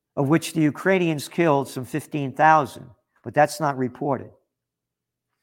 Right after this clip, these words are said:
The Ukraine president claimed he personally refused to implement a deal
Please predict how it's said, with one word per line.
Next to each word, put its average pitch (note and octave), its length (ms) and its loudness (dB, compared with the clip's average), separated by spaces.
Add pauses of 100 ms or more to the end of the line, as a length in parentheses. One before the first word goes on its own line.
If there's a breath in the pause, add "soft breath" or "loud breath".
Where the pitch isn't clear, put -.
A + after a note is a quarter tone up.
(1700)
The D#3 80 4
Ukraine F#3 400 6
president E3+ 580 4
claimed E3 400 2
he D3 80 2
personally F3 480 0
refused D#3+ 560 0
to D3 80 -6
implement C#3+ 580 -4
a C3 60 -8
deal C3 500 -2